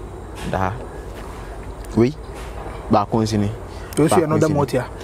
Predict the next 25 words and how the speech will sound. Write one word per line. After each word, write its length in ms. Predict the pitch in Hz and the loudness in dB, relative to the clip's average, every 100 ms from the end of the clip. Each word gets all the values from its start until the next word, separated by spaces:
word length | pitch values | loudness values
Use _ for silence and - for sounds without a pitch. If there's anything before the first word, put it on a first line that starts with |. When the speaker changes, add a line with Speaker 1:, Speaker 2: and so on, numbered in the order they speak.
| - - 113 | -12 -2 2
Speaker 1:
Nti 180 | 117 135 | 6 8
wo 320 | 190 277 294 | 8 6 4
spiritual 520 | - 151 151 175 160 | 4 4 4 4 2
father 340 | - 143 120 | 2 2 2
na 220 | 120 147 127 | 2 2 4
wo 220 | 127 135 | 4 4
petumi 400 | - 139 - 123 | 2 0 0 2
wɔ 180 | 117 101 | 2 2
no 80 | 104 | 2
hɔ 120 | 123 | 2
na 140 | 135 | 2
wo 80 | 120 | 2
sɛ 100 | 127 | 4
wo 120 | 127 | 2
mo 180 | 117 120 | 4 2
anu 140 | 113 117 | 2 2
asɔre 300 | 113 107 101 | 0 2 2
mpagya 300 | 101 101 90 | 2 2 0
no. 80 | 87 - - - - | -2 -8 -10 -4 4
Wei 140 | 135 | 6
bi 100 | 147 | 6
na 100 | 135 | 2
mayɛ 180 | 110 110 | 2 2
ama 140 | 107 | 2
no. 80 | 113 | -2